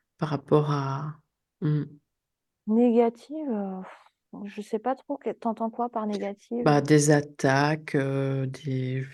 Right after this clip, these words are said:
Speaker 1: Voilà.
Speaker 2: Non, non, non, ça
Speaker 1: Jamais ?
Speaker 2: non. Heu, plus jeune, j'avais beaucoup de bleus sur le corps. Je me réveillais avec des bleus, heu, sur le corps et je me disais : « Mais c'est bizarre quand même d'avoir autant de bleus partout. » Et il y a des fois où, tu sais, heu, je faisais beaucoup de,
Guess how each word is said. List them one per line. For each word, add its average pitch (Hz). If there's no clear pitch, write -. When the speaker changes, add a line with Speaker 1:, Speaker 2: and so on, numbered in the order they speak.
Speaker 1:
Voilà. 139
Speaker 2:
Non, 233
non, 233
non, 220
ça 147
Speaker 1:
Jamais ? -
Speaker 2:
non. 226
Heu, 220
plus 262
jeune, 277
j'avais 202
beaucoup 269
de 233
bleus 233
sur 220
le 202
corps. 220
Je 214
me 220
réveillais 220
avec 226
des 202
bleus, 202
heu, 202
sur 214
le 202
corps 254
et 220
je 202
me 190
disais : « 196
Mais 226
c'est 165
bizarre 190
quand 220
même 233
d'avoir 175
autant 214
de 214
bleus 214
partout. » 226
Et 202
il 196
y 208
a 202
des 196
fois 269
où, 208
tu -
sais, 269
heu, 202
je -
faisais 196
beaucoup 220
de, 202